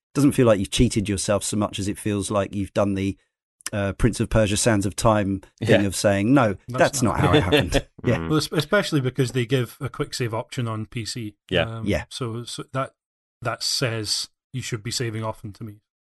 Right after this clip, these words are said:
Speaker 4: Um, it's a bit sort of hit and miss what, um, you know, what you end up with anyway, but because everything works on a dice roll system,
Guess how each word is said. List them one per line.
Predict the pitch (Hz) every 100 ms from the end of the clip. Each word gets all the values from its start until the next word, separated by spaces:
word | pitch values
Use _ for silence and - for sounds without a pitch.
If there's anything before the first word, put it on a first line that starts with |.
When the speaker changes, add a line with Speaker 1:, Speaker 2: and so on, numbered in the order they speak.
| _
Speaker 4:
Um, | 107 107 107 -
it's | 107 -
a | 110
bit | 110 101 - -
sort | 98
of | 92
hit | 101 -
and | 90
miss | 92 -
what, | 90 - - -
um, | 90 87 87 92
you |
know, | 90
what | 85 -
you | 92
end | 90 87
up | -
with | 87
anyway, | 95 98 95 85
but | - -
because | 101 127 127
everything | 95 95 - 92
works | 92 92 - 95
on | 90
a |
dice | 85 98 101 -
roll | 73 -
system, | - 82 - 64